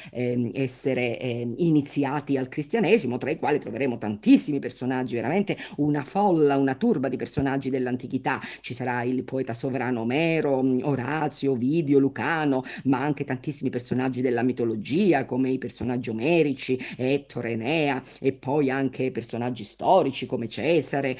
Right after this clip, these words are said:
ehm, donne come Camilla, la vergine, la vergine di cui parla nell'Eneide Virgilio,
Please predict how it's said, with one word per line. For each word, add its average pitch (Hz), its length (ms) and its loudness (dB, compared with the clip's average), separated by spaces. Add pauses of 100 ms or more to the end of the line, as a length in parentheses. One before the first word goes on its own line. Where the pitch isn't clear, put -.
(160)
ehm, 127 1500 0
donne 170 460 4
come 147 220 2
Camilla, 151 580 8
la 135 140 0
vergine, 127 640 -2
la 120 100 -2
vergine 120 380 -4
di 113 80 -4
cui 113 100 -8
parla 117 240 -6
nell'Eneide 113 760 -4
Virgilio, 139 840 2